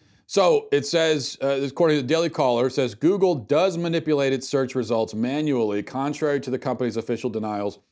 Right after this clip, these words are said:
Documents obtained by the Daily Caller indicate, uh, two official policies dubbed the misrepresentation policy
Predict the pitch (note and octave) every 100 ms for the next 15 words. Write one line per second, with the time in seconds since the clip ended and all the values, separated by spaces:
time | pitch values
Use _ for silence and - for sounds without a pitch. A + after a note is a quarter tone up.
0 | _ _ _ A#2+ B2 B2 B2 A2 G2 A#2
1 | A2 G#2 - A2 A2 G#2+ G#2+ G2+ G#2 G2+
2 | G2+ A#2+ A#2+ A#2 A2+ G#2 - _ _ _
3 | _ _ _ B2 B2 A#2+ - A3 G#3+ F#3+
4 | D3 D#3 C#3+ C#3 C#3 B2 B2 G2+ B2+ C3
5 | A#2+ A#2+ A#2 A2+ G3 - F#3+ F3+ D3+ C3+
6 | B2 E3 D#3+ C3 G#2+ G#2+ F#2+ F#2+ - A#2
7 | C3+